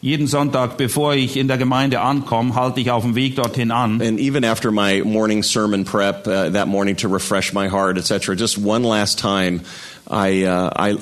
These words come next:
Speaker 2: I, I asked the Lord that he would, he would lead his church, that he would love his people, and that I might be used in that process.
Speaker 1: Und auch nachdem ich mich wirklich für den Gottesdienst vorbereitet habe, halte ich eben an auf dem Weg und bete zum Herrn, dass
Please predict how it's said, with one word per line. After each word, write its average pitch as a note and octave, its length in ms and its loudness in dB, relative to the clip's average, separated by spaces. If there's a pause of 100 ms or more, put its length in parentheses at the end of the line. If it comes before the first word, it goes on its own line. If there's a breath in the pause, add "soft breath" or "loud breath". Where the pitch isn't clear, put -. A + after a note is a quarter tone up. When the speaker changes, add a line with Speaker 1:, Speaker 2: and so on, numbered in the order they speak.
(300)
Speaker 2:
I, G2+ 200 0
I G2 240 -2
asked A2 280 0
the A2 80 0
Lord F#2 460 0
that G2+ 160 -2
he A2 240 0
would, G2 360 -2 (160)
he A2+ 180 -2
would G2+ 180 0
lead G#2+ 240 0
his A2 200 0
church, F#2+ 420 -2
that F#2 140 -4
he A2 160 -2
would G2 220 -2
love G2 400 0
his A2 240 -2
people, F2 480 -4 (420 loud breath)
and F#2+ 280 0
that F#2 140 0
I G2+ 120 2
might G2+ 300 0
be G2 80 0
used G2+ 480 0
in F#2 140 0
that - 180 -2
process. F#2 800 -2
Speaker 1:
Und B2 360 -2
auch B2 160 -2
nachdem C3 360 -2
ich C3 80 -2
mich C3 160 -2
wirklich C#3+ 280 -2
für C#3 120 -2
den B2+ 500 0
Gottesdienst C#3 480 -2
vorbereitet C#3 640 0
habe, B2 260 0
halte C3 220 0
ich A#2+ 80 -2
eben A#2 180 0
an C3+ 180 2
auf B2 180 0
dem A#2 140 0
Weg C3 260 0
und A2+ 140 -2
bete C#3+ 340 -2
zum A#2+ 180 -2
Herrn, C3 340 0
dass B2 280 -2